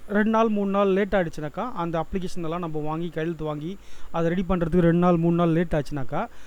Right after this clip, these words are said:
அது வந்து இந்த இடத்துல, ஆ, நியூ ஃபார்ம் ஃபார்ட்டி நைனில் டாக்குமெண்ட்டில் அப்லோடில் காட்டாது. அது எங்க காட்டும்னாக்கா, இங்க பாருங்க, பேன் அப்ஜெக்ஷன் இருக்கும். So அந்த பேன் அப்ஜெக்ஷன்ல, ஆ, கிளியரன்ஸ் ஃபார்ட்டி நைன் ஏ இருக்கும். இதுல "Find under objection"னு இருக்கும்.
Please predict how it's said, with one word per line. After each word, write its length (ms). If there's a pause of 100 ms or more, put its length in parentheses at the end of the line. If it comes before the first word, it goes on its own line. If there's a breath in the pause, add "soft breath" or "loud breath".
(120)
அது 160
வந்து 220
இந்த 200
இடத்துல, 200
ஆ, 520
நியூ 400
ஃபார்ம் 240
ஃபார்ட்டி 180
நைனில் 420
டாக்குமெண்ட்டில் 560
அப்லோடில் 520
காட்டாது. 500 (280 loud breath)
அது 160
எங்க 240
காட்டும்னாக்கா, 760
இங்க 160
பாருங்க, 340
பேன் 340
அப்ஜெக்ஷன் 300
இருக்கும். 380 (280 loud breath)
So 140
அந்த 200
பேன் 280
அப்ஜெக்ஷன்ல, 640 (360 loud breath)
ஆ, 600
கிளியரன்ஸ் 400
ஃபார்ட்டி 180
நைன் 200
ஏ 160
இருக்கும். 420
இதுல 160
"Find 380 (120)
under 400
objection"னு 380
இருக்கும். 360